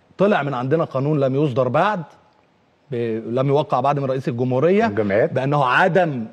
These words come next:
Speaker 1: لا،
Speaker 2: أمال إيه؟
Speaker 1: عدم جواز نظر منازعات التنفيذ في أحكام القضاء الإداري إلا أمام ذات المحاكم، محاكم القضاء الإداري. يعني محكمة ال-، ال-، الأمور المستعجلة، الأمور
Speaker 2: مم.
Speaker 1: المستع-، وده، ده قانون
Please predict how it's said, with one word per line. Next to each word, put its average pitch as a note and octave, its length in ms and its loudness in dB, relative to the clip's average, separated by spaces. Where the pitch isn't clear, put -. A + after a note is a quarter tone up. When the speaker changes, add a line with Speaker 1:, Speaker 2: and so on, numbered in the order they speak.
Speaker 1:
لا، D#3 240 -2
Speaker 2:
أمال E2+ 120 -20
إيه؟ F#2+ 100 -10
Speaker 1:
عدم C#3 400 -2
جواز C3 680 0
نظر C3 280 0
منازعات B2 500 -2
التنفيذ B2+ 560 -2
في A#2 280 -8
أحكام D3+ 280 -4
القضاء C3+ 320 0
الإداري D#3 480 2
إلا C#3 380 -2
أمام F3+ 320 2
ذات D#3 240 -2
المحاكم، B2+ 440 -6
محاكم C3+ 220 -6
القضاء B2+ 300 0
الإداري. A#2+ 340 -2
يعني A#2+ 220 0
محكمة G3+ 420 2
ال-، C#3+ 260 0
ال-، C3 500 -2
الأمور E3+ 340 2
المستعجلة، D#3 720 0
الأمور C#3 340 2
Speaker 2:
مم. E3+ 40 2
Speaker 1:
المستع-، C#3+ 340 -2
وده، F3 200 2
ده D#3+ 380 -2
قانون F#3 500 2